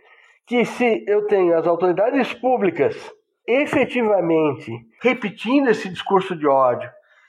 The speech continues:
é, menosprezando, menoscabando o direito à vida,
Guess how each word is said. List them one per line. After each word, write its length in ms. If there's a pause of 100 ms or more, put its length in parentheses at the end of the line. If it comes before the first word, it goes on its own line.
(380)
é, 220
menosprezando, 920
menoscabando 720
o 40
direito 280
à 80
vida, 640